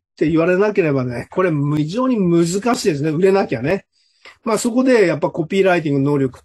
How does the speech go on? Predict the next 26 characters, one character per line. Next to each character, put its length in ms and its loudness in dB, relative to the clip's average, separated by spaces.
て 80 -2
い 100 2
う 60 2
の 80 4
は 80 2
ビ 180 -2
ジ 120 -6
ネ 100 -2
ス 120 -16
で 80 -10
は 60 -8
非 220 -10
常 340 2
に 240 2
重 320 0
要 140 0
な 100 0
能 180 0
力 200 -4
に 80 -8
な 120 -2
る 140 -4
わ 160 -4
け 240 -12
で 180 -4
す。 220 -14